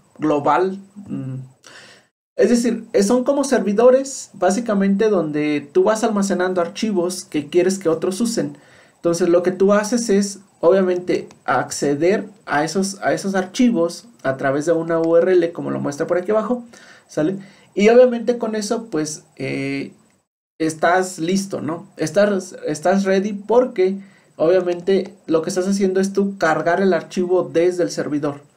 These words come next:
Entonces, es una forma rápida de, de iniciar porque no tienes que descargar nada. Otra cuestión es que tú lo puedas o lo quieras descargar, ¿sale? De momento, ¿sale?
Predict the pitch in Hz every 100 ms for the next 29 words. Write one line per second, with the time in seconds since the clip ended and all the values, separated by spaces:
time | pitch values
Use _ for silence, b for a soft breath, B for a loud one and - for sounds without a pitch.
0 | b b b 147 139 151 151 165 165 -
1 | b b b 196 247 247 240 214 196 170
2 | 180 196 196 165 147 139 147 - - -
3 | 143 143 147 147 190 196 233 - - 165
4 | - 175 196 208 220 202 - 147 - 151
5 | 147 165 196 220 202 - - b b b
6 | b b b _ - 196 202 254 254 208
7 | - 208 208 202 - 214 - - 175 196
8 | 196 165 160 185 - 151 156 156 - 165
9 | 170 180 165 160 170 170 175 190 - _
10 | _ - - - 190 196 196 - 160 170
11 | 151 147 147 175 226 233 175 190 196 -
12 | - 156 151 202